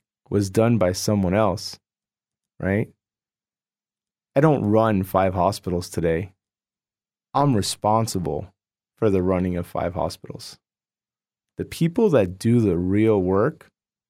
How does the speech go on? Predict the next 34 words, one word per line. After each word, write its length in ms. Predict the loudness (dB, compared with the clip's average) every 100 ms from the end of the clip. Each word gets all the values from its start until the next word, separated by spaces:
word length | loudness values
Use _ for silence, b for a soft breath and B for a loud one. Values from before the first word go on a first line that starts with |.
| -4
are 100 | -2
the 120 | 0
nurses, 500 | 0 0 -2 -2 -4
the 140 | -4 -2
doctors, 560 | 0 0 -2 -6 -6
the 100 | -10
techs, 500 | -6 -2 -2 -2 -12
the 120 | -12
people 380 | -6 -4 0 0
in 100 | 0
environmental 720 | 0 0 2 2 2 0 -2
services, 640 | -6 -2 0 -2 -2 -4 -2
the 100 | -6
pharmacists, 960 | -4 0 0 0 -2 -2 -2 -4 -14 -20 B B B
the 80 | -2
people 340 | -2 2 2
answering 460 | 2 2 0 0 0
the 60 | 0
phones, 520 | 0 0 0 -2 -6 B B B
the 80 | -2
people 300 | -2 2 2
that 120 | 2
are 120 | 2
moving 580 | 2 2 2 2 2 0
supplies. 840 | -4 -6 0 2 4 2 -2 -8 _ _ _ _ _ _ _ _ _ _ _ _ _ _ _ -2
That's 360 | 2 2 0 -2
who 240 | 2 4
I 180 | 4 4
owe 160 | 4
all 240 | 4 2 2
of 100 | 0
my 200 | 0 -2
success 560 | -4 -8 -2 -2 -2
to. 320 | -6 -4 -4